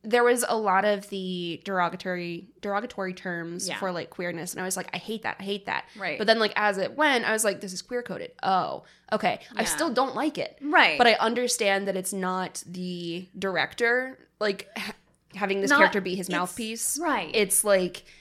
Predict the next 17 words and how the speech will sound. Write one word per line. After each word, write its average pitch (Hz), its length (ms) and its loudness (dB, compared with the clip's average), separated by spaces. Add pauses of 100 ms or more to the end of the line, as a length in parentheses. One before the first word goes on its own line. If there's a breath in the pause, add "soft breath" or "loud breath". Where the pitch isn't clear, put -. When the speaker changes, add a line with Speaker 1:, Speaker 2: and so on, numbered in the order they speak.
(240 loud breath)
Speaker 1:
okay, 202 360 4
this 185 220 -2
is 180 160 -2
the 185 120 -8
character 185 840 -4
acting 170 360 -4
out 165 200 -6
in 170 180 -4
this 165 140 -6
Speaker 2:
Yeah. - 60 -12
Speaker 1:
way 165 140 -4
to 185 120 -14
do 160 120 -10
this - 200 -8
thing. 71 360 -12
Speaker 2:
It's 240 220 -10
more 233 480 -6